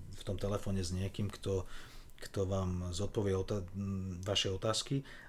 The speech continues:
Ale treba si uvedomiť, že, že nikto z nás, zdravotníkov, si netrúfne povedať do telefónu človeku, alebo respektíve si netrúfne zhodnotiť zdravotný stav dieťaťa do telefónu, takže častokrát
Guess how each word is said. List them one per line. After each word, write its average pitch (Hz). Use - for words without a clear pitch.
Ale 104
treba 139
si 127
uvedomiť, 127
že, 120
že 107
nikto 127
z 104
nás, 117
zdravotníkov, 110
si -
netrúfne 110
povedať 98
do 95
telefónu 104
človeku, 104
alebo 98
respektíve 101
si -
netrúfne 104
zhodnotiť 101
zdravotný 101
stav 95
dieťaťa 92
do 90
telefónu, 101
takže 95
častokrát 113